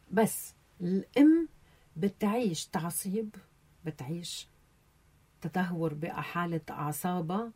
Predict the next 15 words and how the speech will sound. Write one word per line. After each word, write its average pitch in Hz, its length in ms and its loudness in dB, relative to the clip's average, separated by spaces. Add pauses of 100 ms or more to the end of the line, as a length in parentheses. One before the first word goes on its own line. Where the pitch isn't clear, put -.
(240)
أوكي؟ 196 380 -2 (360)
بتعيش 175 400 -4
ستريس، - 840 2 (180)
بتصير 190 280 0 (140)
تبلع، 247 480 6 (420)
وبتصير 226 720 4 (140)
ترمي، 202 760 6
يعني، 170 420 -2 (200)
يعني 185 300 2
إذا 202 180 4
جوزها 226 380 6
بيقول 226 280 4
لها: 233 80 6
"كيفك؟" 269 440 0
بتقوصه، 160 600 2